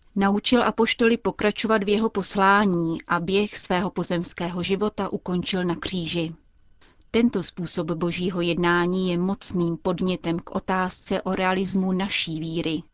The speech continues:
jež nemá být limitována pocitovou sférou a emocemi, ale má prostupovat konkrétnost našeho bytí. Musí se dotýkat našeho každodenního života a orientovat jej také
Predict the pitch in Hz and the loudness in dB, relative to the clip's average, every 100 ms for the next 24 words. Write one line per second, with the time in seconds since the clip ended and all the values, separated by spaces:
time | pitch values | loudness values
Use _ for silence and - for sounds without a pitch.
0 | _ _ 208 220 208 208 226 220 170 165 | _ _ 0 2 2 4 4 4 2 -2
1 | 170 170 170 170 165 160 160 151 - 180 | 0 0 0 0 0 0 0 -2 -4 -4
2 | - 214 185 160 160 - - 175 160 160 | 0 0 0 -4 -4 -6 -4 -4 -2 -4
3 | 151 170 - 180 190 - - 165 165 175 | -4 -8 -4 -2 0 -2 -2 0 -2 -4
4 | - _ _ _ - 220 226 226 233 - | -10 _ _ _ -6 0 2 4 2 2
5 | 196 - - 208 208 208 - - 190 190 | -2 -2 -2 0 2 2 -2 -4 0 2
6 | - 202 202 196 196 190 - 175 180 185 | 2 0 0 0 -4 -2 -2 -2 -2 -2
7 | 185 180 185 - 165 160 170 - _ - | -2 -4 -6 -8 -4 -4 -6 -14 _ -20
8 | _ 196 214 - 175 - 175 175 - 160 | _ 0 0 0 -4 -2 -2 -2 -6 -6
9 | 175 170 170 165 - 175 170 180 170 175 | -6 -2 -4 -2 -4 -6 -6 -6 -4 -4
10 | 175 175 170 170 175 170 175 - 190 202 | -2 -2 -2 -4 -6 -4 -6 -4 -4 -4
11 | - _ _ _ 208 202 202 214 208 202 | -8 _ _ _ -6 -2 0 2 2 0
12 | 196 180 - 175 160 165 170 | -2 -4 -2 -4 -4 -6 -6